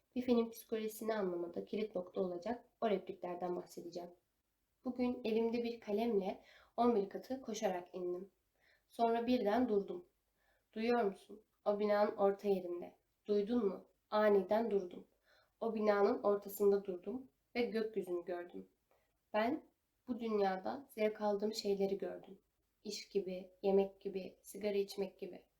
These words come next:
Sonra elimdeki kaleme bakıp bununla ne halt ediyorum dedim. Neden olmak istemediğim biri gibi olmaya çalışıyorum?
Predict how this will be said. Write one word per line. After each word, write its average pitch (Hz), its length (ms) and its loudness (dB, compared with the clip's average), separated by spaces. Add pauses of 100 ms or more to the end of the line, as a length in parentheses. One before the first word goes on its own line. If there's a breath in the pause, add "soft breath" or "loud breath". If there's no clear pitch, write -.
(420 soft breath)
Sonra 254 400 2
elimdeki 226 440 -2
kaleme 214 360 0
bakıp 269 360 -4 (240)
bununla 233 360 2
ne 233 120 0
halt 196 300 -2
ediyorum 180 420 -6
dedim. 175 200 -10 (480)
Neden 226 320 0
olmak 196 320 2
istemediğim 190 680 -2
biri 190 200 4
gibi 185 180 -2
olmaya 175 360 -6
çalışıyorum? 196 640 -12